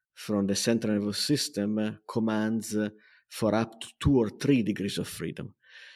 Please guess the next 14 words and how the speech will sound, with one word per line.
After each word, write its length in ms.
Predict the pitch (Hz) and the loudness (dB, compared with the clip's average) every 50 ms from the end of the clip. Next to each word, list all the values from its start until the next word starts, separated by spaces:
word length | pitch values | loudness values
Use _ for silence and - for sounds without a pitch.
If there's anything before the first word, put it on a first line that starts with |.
| - - | -20 -12
So, 680 | - - - 117 107 104 101 101 101 101 101 95 - - - | -6 -2 2 4 4 4 4 4 2 2 0 0 -2 -4 -4
uh, 280 | 95 101 101 95 101 - | -4 -4 -4 -4 -4 -4
we 140 | 98 113 | -4 -4
can 160 | - 113 113 101 | -2 -2 -2 0
see 180 | - - 135 | 2 2 4
that 200 | 117 117 104 98 | 4 4 2 2
there 120 | 101 104 104 | -2 -2 0
is, 240 | 110 110 - - | 0 -2 -2 0
uh, 200 | 101 101 104 98 - - | 0 0 0 0 -2 -2
an 180 | 107 107 107 | 0 2 2
order 360 | 117 123 127 120 113 113 110 | 4 2 2 2 0 0 -2
of 140 | 107 101 104 | -2 -2 -2
magnitude 640 | 107 98 101 107 113 113 110 - - 98 95 104 98 | -2 -2 0 0 -2 -2 -4 -4 -4 -6 -4 -4 -2
gap 300 | 104 110 87 101 - | -2 -2 -2 -2 -6